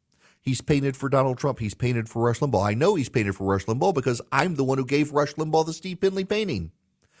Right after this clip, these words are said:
He's painted for Kevin McCarthy. He's painted for Mike Lee and Ted Cruz and,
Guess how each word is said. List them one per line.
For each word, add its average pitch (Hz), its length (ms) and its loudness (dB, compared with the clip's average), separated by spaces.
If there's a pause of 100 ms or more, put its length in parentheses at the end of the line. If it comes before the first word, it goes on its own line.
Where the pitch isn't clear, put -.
(180)
He's 143 180 0
painted 170 340 0
for 160 100 -4
Kevin 156 300 0
McCarthy. 156 460 0
He's 101 180 -4
painted 143 360 0
for 120 600 0
Mike 147 320 2
Lee 147 320 2
and 98 160 0
Ted 131 220 2
Cruz 123 420 2
and, 95 160 -2